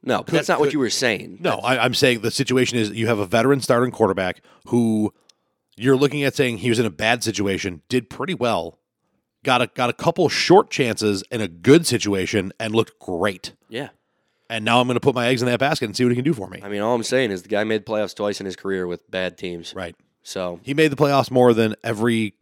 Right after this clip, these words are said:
Speaker 2: Bills quarterback not named Josh Allen and Tyrod Taylor.
Speaker 1: Correct. That includes Drew Bledsoe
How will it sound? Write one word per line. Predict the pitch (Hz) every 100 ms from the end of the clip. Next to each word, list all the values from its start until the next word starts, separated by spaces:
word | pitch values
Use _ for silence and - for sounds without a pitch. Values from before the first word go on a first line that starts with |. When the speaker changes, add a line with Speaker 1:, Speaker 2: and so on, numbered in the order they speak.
| -
Speaker 2:
Bills | 113 104
quarterback | - 104 98 95
not | 101 101
named | 104 98 95
Josh | 101 92 98
Allen | 92 87
and | 92
Tyrod | 90 87 85
Taylor. | 92 - - _ _ _
Speaker 1:
Correct. | - 87 82 - _ _ _ _ _ _ _ _
That | 95 90
includes | 82 90 80
Drew | - 90
Bledsoe | 82 104 101 101 - 101 95 92 92 92